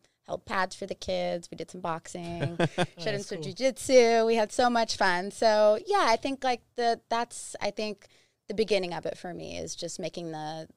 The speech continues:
Speaker 1: like I said, just making the connection with, um, you know, community partners and getting involved in events and sort
Speaker 2: Yeah.
Speaker 1: of just going from there. I mean, I made so many amazing connections and met so many great people, um,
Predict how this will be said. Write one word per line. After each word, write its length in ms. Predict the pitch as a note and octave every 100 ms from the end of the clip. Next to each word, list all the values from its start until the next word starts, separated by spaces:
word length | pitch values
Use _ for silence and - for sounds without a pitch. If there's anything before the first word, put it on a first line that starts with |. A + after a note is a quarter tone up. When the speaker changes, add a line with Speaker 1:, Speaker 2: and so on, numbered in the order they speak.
| _
Speaker 1:
like 140 | C#3+ -
I 60 |
said, 260 | E3+ D#3+ D3+
just 140 | - F3
making 240 | D#3 F3
the 80 | D#3+
connection 520 | - E3 D#3 - D#3+
with, 220 | D3+ D3+ -
um, 420 | E3+ E3 - E3 E3 _ _ _ _
you 120 | G3
know, 100 | E3 E3
community 440 | G3 F3+ E3+ E3
partners 760 | - E3 D#3 D#3+ D#3+ D#3 D#3+
and 120 | E3 E3
getting 160 | E3
involved 580 | E3 E3 D#3 D3+ D3+ -
in 420 | D#3 D3 D3+ D3 -
events 680 | F3 D#3+ D3 D3 D#3+ - -
and 480 | - D3+ D#3 D#3+ D#3+ _ _ _ -
sort 100 | A#2
Speaker 2:
Yeah. 60 | F#3+
Speaker 1:
of 40 | D4
just 180 | D4
going 240 | - A3+ A#3+
from 240 | A#3 G#3
there. 260 | F#3 G3 G3+
I 80 | E3+
mean, 160 | F3+
I 80 | F#3+
made 220 | G3+ G3+
so 280 | - G#3 G3+
many 400 | G3+ G3 F#3+ F#3 -
amazing 760 | F#3 F#3 F#3 F3+ F3+ F3 F3+ F3 - _ -
connections 680 | G3+ F3 - F#3 F3+ E3+
and 100 | E3+
met 140 | E3+ -
so 140 | F#3
many 240 | F#3+ F#3 E3+
great 220 | D#3+ D#3
people, 640 | - D#3+ D#3 D3+ D3+ D#3 _ -
um, 320 | E3 D#3+ D#3+